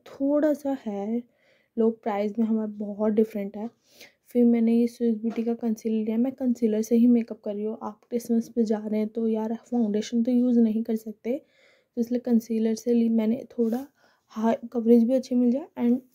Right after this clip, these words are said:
foundation जैसा भी ना लगे, तो इसलिए मैंने concealer लिया है। इसको अच्छे से blend कर लिया है। Swiss Beauty का concealer है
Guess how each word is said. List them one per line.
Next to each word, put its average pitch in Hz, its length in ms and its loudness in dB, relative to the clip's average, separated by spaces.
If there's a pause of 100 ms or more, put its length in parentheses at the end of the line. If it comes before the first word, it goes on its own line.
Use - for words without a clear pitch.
(200)
foundation 226 520 2
जैसा 226 240 0
भी 233 160 2
ना 226 260 2
लगे, 214 320 -4
तो 233 120 0
इसलिए 233 220 2
मैंने 220 240 -2
concealer 226 480 0
लिया 214 220 0
है। 233 240 -4
इसको 226 220 -8
अच्छे 226 240 -8
से 226 140 -6
blend 208 340 -2
कर 220 120 -8
लिया 208 160 -2
है। 226 100 4
Swiss 233 240 -2
Beauty 233 280 -4
का 226 180 -4
concealer 214 640 -2
है 240 120 -6